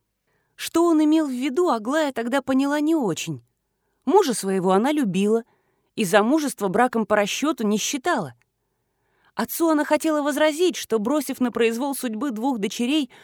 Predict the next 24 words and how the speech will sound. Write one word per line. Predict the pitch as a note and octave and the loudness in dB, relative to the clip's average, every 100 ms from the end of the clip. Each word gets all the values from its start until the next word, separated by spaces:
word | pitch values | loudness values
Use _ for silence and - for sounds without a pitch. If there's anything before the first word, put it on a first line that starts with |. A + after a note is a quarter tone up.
| - - | -20 -2
он | - D#4+ | 4 4
утратил | E4+ F4 A#3 G3 | 4 0 0 0
моральное | G3+ A3 A3+ G#3+ A3 | 2 2 2 2 0
право | A#3+ E4 G#3+ G3 | 0 2 2 2
одобрять | F#3 F#3 C4+ E4 - - - _ | 2 0 0 0 -2 -20 -20 _
или | B3+ C4+ | 0 2
осуждать | C4+ D#4 C#4 A3 G3 - | 0 -4 -2 0 0 0
принятые | B3+ C#4+ C4+ B3 A#3 | 0 2 2 0 0
ими | A#3+ A#3+ | 2 0
решения. | C4 - A3 E3 D3 B2+ - _ _ _ _ - | -2 -2 0 0 -2 -10 -18 _ _ _ _ -2
Но | D#4+ | 2
не | F#4+ F4 | 2 2
стала. | - - D3 C3+ - _ _ _ _ _ _ | -2 -8 -8 -10 -20 _ _ _ _ _ _
Разве | A#3+ C4 A#3+ - | -4 -4 -4 -2
словами | G#3+ G#3+ A#3+ G3 | 0 2 2 -2
что-нибудь | - G#3 F#3+ F3 F3 | -4 -2 -2 -4 -6
изменишь? | E3 G3+ B3 D#3+ - - _ _ _ _ _ _ _ _ - _ | -4 -4 -4 -8 -14 -20 _ _ _ _ _ _ _ _ -20 _
Спустя | - - G#3+ - E4 | -10 -4 -2 0 0
восемь | A#3+ C4 - A3+ | 2 0 0 0
лет | G#3+ A#3 | 0 -2
после | - G3+ G3 | -4 -6 -6
свадьбы | F#3 G3+ E3+ F3 | -2 -2 0 -4
старшей | - E3+ D#3+ D#3+ | -2 -4 -4 -8
сестры | - D#3 - D4 | -8 -10 -4 -4